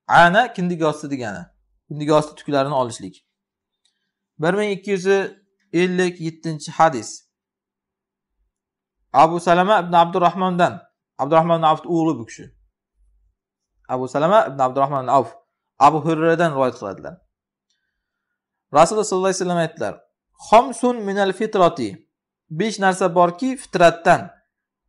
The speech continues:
Fitratdan degani anbiyolar sunnatidan va yana o'z navbatida insoniylik xislatidan degani o'zi.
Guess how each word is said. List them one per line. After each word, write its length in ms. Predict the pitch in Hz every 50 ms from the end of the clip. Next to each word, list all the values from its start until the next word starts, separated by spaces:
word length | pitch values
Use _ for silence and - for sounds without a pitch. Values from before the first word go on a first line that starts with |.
| _ _ _ _ _
Fitratdan 680 | _ _ - - 156 156 147 147 - - 202 202 185 165
degani 360 | 156 147 156 156 165 196 254 269 - _ _ _ _ _
anbiyolar 800 | 131 139 151 160 160 156 160 170 175 170 170 170 180 208 214 196 175
sunnatidan 760 | - - - 165 160 160 170 170 160 175 156 147 143 113 95 87 - _ _ _ _ _ _ _ _ _
va 140 | - 139 170
yana 220 | 220 233 202 170 151 143
o'z 120 | 156 156 151
navbatida 500 | 160 165 160 170 170 170 196 202 247 277 320 - - _ _ _ _ _ _ _ _ _ _ _
insoniylik 760 | 170 175 185 190 175 - 214 208 208 202 214 233 262 285 294 - -
xislatidan 560 | - - 196 196 185 180 185 170 160 131 107 92
degani 280 | 92 87 82 82 80 -
o'zi. 220 | 76 82 - -